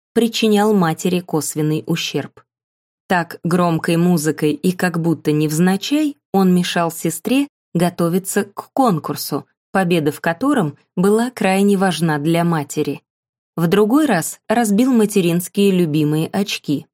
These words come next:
Ещё как бы случайно перевернул блюдо с угощением, которое мать приготовила для гостей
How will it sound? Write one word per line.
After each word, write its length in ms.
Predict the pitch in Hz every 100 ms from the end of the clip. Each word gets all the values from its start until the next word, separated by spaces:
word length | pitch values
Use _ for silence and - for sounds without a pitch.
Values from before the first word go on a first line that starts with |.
| _ _ _ _
Ещё 500 | 196 214 226 330 349
как 240 | 339 202 185
бы 160 | 180 -
случайно 760 | - 226 226 - 233 269 254
перевернул 720 | 233 190 175 170 175 185 214
блюдо 420 | 202 175 175 160 170
с 120 | -
угощением, 800 | 190 233 - - 214 156 143 139 _ _ -
которое 460 | 196 196 180 165 165
мать 280 | 202 226
приготовила 680 | - 175 160 160 175 160 156
для 240 | 143 156 151
гостей 540 | 160 160 - 269 262